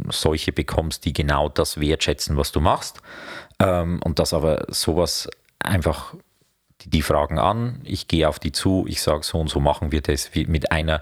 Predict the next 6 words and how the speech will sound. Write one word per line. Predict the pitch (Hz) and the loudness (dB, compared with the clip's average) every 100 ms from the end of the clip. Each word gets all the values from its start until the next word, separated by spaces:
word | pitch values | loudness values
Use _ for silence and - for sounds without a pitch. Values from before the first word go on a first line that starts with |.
| - - - - - | -4 -16 -16 -8 -2
ja, | 82 95 - | 0 0 -2
wir | 82 | -2
können | 78 85 85 | 0 0 0
das | 76 73 - - 101 107 _ _ _ _ _ _ _ _ _ _ - - | 0 -2 -2 -4 -8 -14 _ _ _ _ _ _ _ _ _ _ -20 -2
denen | 82 85 76 | 2 2 2
vermitteln, | 87 98 - 110 107 107 | 2 2 2 2 2 -2